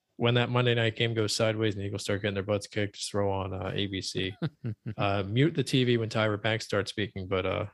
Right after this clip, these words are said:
Speaker 1: when, when Shumpert comes out, start, uh, start watching and rooting for him.
Speaker 2: Yeah, right. Uh, any predictions on his score?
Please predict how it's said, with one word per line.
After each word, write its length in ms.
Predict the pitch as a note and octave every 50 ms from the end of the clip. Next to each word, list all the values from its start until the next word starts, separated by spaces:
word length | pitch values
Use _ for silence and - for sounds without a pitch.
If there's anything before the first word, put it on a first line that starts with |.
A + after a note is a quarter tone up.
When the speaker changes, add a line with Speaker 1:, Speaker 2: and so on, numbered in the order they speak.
| _ _ _ _
Speaker 1:
when, 140 | - G#2+ G2+ - _ _ _ _ _ _ _ _ _ _ _
when 100 | G#2+ A2
Shumpert 360 | - - B2 A2 - A#2 G2
comes 220 | - G2+ F2+ F2+
out, 180 | F#2 F2+ F#2+ -
start, 220 | - - F2+ F2+
uh, 160 | F#2 F#2 F#2+ F#2+ - _
start 200 | - - G2+ G2+
watching 240 | G2+ F#2+ F#2+ - -
and 60 | G2+
rooting 160 | G2 G2+ - -
for 160 | - - F#2+
him. 80 | - - _ _ _ _ -
Speaker 2:
Yeah, 180 | B2 A2 G#2
right. 240 | G#2 G#2 G#2 A2 - _ _ _ _ _ _ _ _ _ _
Uh, 280 | - - A#2+ A#2 A2+ - - -
any 140 | D3 D#3+ E3+
predictions 420 | - E3+ D3+ E3 D3+ - - C3 A2
on 100 | A2 A2
his 140 | A#2 G#2+
score? 380 | - - - A#2 A2 G2+ G#2 -